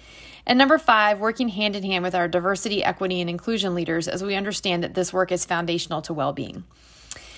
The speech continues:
So that's how we started twenty twenty, and then covid came upon us, and it was altogether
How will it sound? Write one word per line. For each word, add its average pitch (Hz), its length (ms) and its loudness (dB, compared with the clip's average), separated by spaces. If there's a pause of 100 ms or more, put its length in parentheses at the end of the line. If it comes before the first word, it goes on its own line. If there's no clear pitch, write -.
(220)
So - 100 -10
that's 359 180 6
how 427 80 -2
we 285 80 4
started 196 380 4
twenty 170 260 -2
twenty, 143 420 -4
and 190 200 -2
then 262 340 6
covid 185 400 2
came 147 180 -4
upon - 280 -4
us, - 320 -4
and 196 160 -2
it 240 180 0
was 196 240 0
altogether 226 680 4